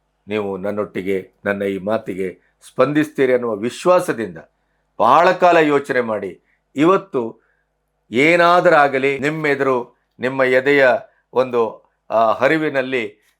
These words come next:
ನನ್ನ ಸಮಸ್ಯೆಯನ್ನ ಇಟ್ಟು ಅದಕ್ಕೆ ಪರಿಹಾರವನ್ನ ದಯವಿಟ್ಟು ನೀವೇ ಸೂಚಿಸಿ ಅಂತ ನಾನು ಕೇಳುವುದರಲ್ಲಿ ಏನೂ ತಪ್ಪಿಲ್ಲ ಅಂತ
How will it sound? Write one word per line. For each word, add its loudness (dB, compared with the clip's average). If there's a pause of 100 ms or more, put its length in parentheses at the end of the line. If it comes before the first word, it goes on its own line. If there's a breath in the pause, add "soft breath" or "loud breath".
ನನ್ನ -4
ಸಮಸ್ಯೆಯನ್ನ -8
ಇಟ್ಟು -8 (180)
ಅದಕ್ಕೆ -6
ಪರಿಹಾರವನ್ನ 0
ದಯವಿಟ್ಟು -6
ನೀವೇ -8
ಸೂಚಿಸಿ -12 (240 soft breath)
ಅಂತ -6 (480 soft breath)
ನಾನು -6 (500)
ಕೇಳುವುದರಲ್ಲಿ 0
ಏನೂ 0
ತಪ್ಪಿಲ್ಲ 0
ಅಂತ -8